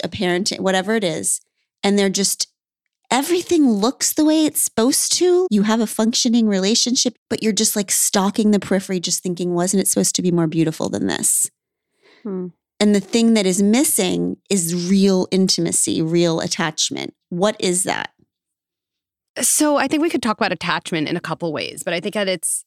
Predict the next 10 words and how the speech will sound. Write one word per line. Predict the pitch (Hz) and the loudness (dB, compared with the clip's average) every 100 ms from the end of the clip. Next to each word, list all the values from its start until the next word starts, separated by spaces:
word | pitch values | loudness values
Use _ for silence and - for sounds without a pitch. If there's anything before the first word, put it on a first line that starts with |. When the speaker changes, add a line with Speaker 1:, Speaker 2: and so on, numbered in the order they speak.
| _ | _
Speaker 2:
foundation, | - 190 202 151 123 - 73 - _ _ | -6 -2 -2 -2 -4 -8 -12 -16 _ _
it | 208 | -2
is | 220 190 | -2 -2
an | 180 - - | -4 -6 -8
evolutionary | 185 196 254 196 180 - 185 180 180 | -6 -2 -2 -2 -4 -4 -2 -2 -2
system | - - 170 - 147 104 156 _ _ _ - | -4 -4 -4 -4 -6 -8 -10 _ _ _ -4
that | 185 | -4
motivates | 170 190 208 226 233 - | -2 -2 -2 -2 -4 -4
a | - | -8
child | - - 151 127 123 147 - | -6 -4 -2 -4 -6 -8 -14